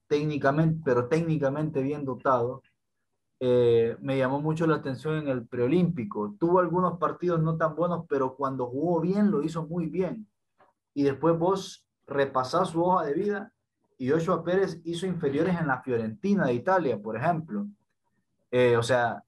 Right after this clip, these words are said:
hoy juega en la segunda B de España, que no es poca cosa para un jugador salvadoreño. Eh, yo, yo creo que el, El Salvador tiene también en él, yo sé que toda la atención se la llevó Enrico Dueñas, Enrico Hernández, pero este también es bueno, este Joshua Pérez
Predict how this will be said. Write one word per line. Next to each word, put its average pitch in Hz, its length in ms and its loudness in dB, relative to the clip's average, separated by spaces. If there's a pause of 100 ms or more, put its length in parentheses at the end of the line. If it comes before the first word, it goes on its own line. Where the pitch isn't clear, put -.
(100)
hoy 175 200 2
juega 180 400 2
en 160 120 -4
la 127 380 0
segunda 151 440 -2
B 160 180 4
de 127 80 -2
España, 139 480 -4
que 123 100 -12
no 139 120 -4
es 160 80 -4
poca 156 320 2
cosa 156 360 4
para 120 180 0
un 123 60 -8
jugador 135 360 0
salvadoreño. 123 640 -4 (600)
Eh, 120 120 -6
yo, 123 100 -2
yo 139 180 -4
creo 202 280 2
que 202 80 4
el, 165 340 2
El 143 140 -6
Salvador 151 500 4
tiene 196 280 -2
también 165 440 -2
en 165 140 -2
él, 240 320 -2 (540)
yo 160 100 -2
sé 180 100 2
que 180 80 2
toda 190 240 2
la 175 80 2
atención 160 400 -2
se 151 140 -4
la 127 100 0
llevó 127 240 2
Enrico 156 680 -2
Dueñas, 147 520 -2
Enrico 139 440 -4
Hernández, 156 460 -2 (640)
pero 135 240 4
este 208 220 0
también 196 320 0
es 160 80 -2
bueno, 165 280 0
este 175 240 -2
Joshua 196 320 0
Pérez 196 460 -2